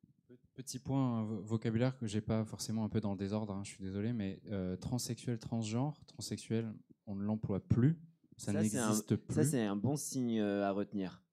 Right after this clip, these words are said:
Speaker 2: Ne j-, plus jamais utiliser le mot transsexuel.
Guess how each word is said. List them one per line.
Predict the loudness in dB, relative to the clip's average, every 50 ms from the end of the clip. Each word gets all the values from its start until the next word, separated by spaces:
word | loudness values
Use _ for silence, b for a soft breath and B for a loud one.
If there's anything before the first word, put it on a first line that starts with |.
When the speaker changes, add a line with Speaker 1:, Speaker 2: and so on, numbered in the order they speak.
| _ _ -4
Speaker 2:
Ne | -2 -2
j-, | 0 0 -2 -2
plus | -2 0 4 4 6 6
jamais | 6 4 2 4 4 4 4 2
utiliser | 2 0 0 -2 -2 0 0 -2
le | -2
mot | -2 -4
transsexuel. | -6 -6 -12 -12 -12 -12 -12 -8 -4 -4 -4 -4 -6